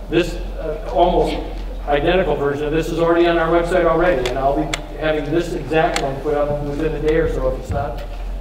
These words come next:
uh, if not sooner. So, anyway, so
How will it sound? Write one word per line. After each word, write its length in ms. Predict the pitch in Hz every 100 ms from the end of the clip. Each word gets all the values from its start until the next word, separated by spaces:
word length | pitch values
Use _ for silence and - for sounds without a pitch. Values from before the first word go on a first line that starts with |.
| -
uh, 260 | 131 127 127
if 120 | 113
not 220 | 143 139
sooner. 260 | 143 139 - - - - - -
So, 560 | - 143 - - - - - - - - - - - -
anyway, 380 | 185 185 143 -
so 600 | - 190 175 - - -